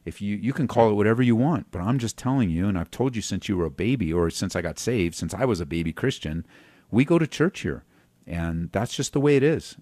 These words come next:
And you, you, if you want any of the access to the freedoms and privileges of this house, then worshiping together as a family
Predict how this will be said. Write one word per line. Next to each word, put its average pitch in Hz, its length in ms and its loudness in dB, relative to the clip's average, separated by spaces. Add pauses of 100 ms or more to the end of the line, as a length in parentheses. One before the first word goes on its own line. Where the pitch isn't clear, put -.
(100)
And 85 320 -4
you, 107 320 2
you, 92 260 -4 (260)
if - 160 -4
you 117 120 4
want 135 180 4
any 135 220 4
of 117 80 0
the 110 100 2
access 104 460 -4
to - 120 -6
the 98 120 -2
freedoms 110 500 0
and 90 100 -2
privileges 110 460 -2
of 92 80 0
this 87 180 -4
house, 123 440 -4 (360)
then 92 400 0 (260)
worshiping 117 580 2
together 101 400 0
as 95 100 0
a 92 60 -4
family 95 640 -2